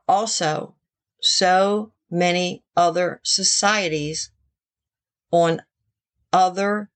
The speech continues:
planets that are still discovering the most rudimentary of inventions. "Do you mentor people here?"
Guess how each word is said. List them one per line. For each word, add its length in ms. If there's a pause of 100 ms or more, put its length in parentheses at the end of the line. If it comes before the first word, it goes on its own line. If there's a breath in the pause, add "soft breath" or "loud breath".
(160)
planets 840 (1000)
that 340 (220)
are 140
still 640
discovering 1000 (640)
the 120
most 440
rudimentary 1040 (100)
of 200
inventions. 920 (2000)
"Do 80
you 160
mentor 480
people 300
here?" 360